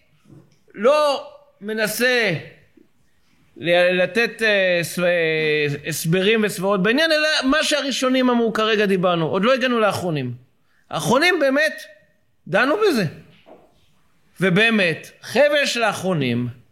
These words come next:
דייקו מדברי התוספות, או מדברי הרמב"ם אליבא דנא דבי יהודה, שלהלכה עובר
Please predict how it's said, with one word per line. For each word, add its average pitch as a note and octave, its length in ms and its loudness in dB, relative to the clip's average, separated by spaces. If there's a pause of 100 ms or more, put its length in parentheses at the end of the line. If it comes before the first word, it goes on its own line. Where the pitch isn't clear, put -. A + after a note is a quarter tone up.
(540)
דייקו A3+ 680 2
מדברי A#3 560 2
התוספות, D#3+ 800 -8 (1600)
או C#4 200 4
מדברי G#3 420 0
הרמב"ם A3+ 460 2
אליבא G3+ 300 0
דנא F#3+ 280 0
דבי D#3+ 220 -2
יהודה, A#2+ 340 -4 (1600)
שלהלכה F3+ 1600 -2
עובר G3+ 420 2